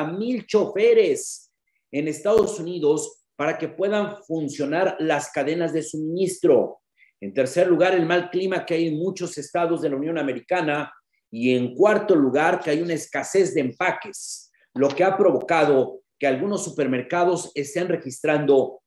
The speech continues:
una escasez de alimento que está rondando entre el treinta y el cuarenta por ciento.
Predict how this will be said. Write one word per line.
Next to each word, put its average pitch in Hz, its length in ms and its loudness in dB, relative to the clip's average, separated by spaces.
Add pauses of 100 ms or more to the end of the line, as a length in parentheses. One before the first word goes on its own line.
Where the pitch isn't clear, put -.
(100)
una 147 160 0
escasez 185 460 0
de 185 60 2
alimento 170 520 -2
que 135 80 -10
está 180 180 -2
rondando 156 800 0
entre 135 340 -6
el 123 160 -4
treinta 180 600 0 (100)
y 135 100 2
el 131 220 0
cuarenta 127 500 -4
por 143 160 -4
ciento. 143 680 -2